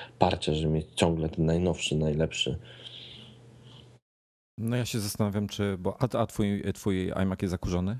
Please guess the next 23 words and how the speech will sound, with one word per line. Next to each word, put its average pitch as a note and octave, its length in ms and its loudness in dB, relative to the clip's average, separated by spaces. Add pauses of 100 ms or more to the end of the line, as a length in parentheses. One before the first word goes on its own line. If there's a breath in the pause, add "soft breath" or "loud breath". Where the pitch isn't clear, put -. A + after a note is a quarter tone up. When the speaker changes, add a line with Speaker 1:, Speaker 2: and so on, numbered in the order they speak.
(140)
Speaker 1:
Ym, C#3 500 0
wiesz C3+ 180 2
co, E3 240 4
w-, D3 300 2
w-, C3+ 80 -4
mój D3 260 4
iMac C#3 280 2
ma C3 140 2
dysk D3+ 240 -2
S A2+ 120 4
S G#2+ 100 2
D A2 120 6
włożony A#2 400 2
i A2+ 40 4
jakby A2+ 380 2
w-, A2 200 0
wkładałem A2+ 460 4
to, G#2+ 120 4
go G#2 120 2
od-, - 160 -2
odkurzałem E2 540 2
w - 40 -8
środku. - 300 -12